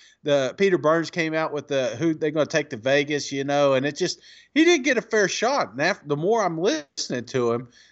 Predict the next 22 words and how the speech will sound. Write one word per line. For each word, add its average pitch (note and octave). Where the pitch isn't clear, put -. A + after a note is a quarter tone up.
the B2+
more G3+
I'm G3
like, E3
"You A3
know A3+
what? A3
I'd C#4
really B2
like D3
to E3+
hang F3+
out C4
with -
this A2
guy." F#2
So B2
hopefully D3+
one F#3+
day C#3+
we'll C3
can, C3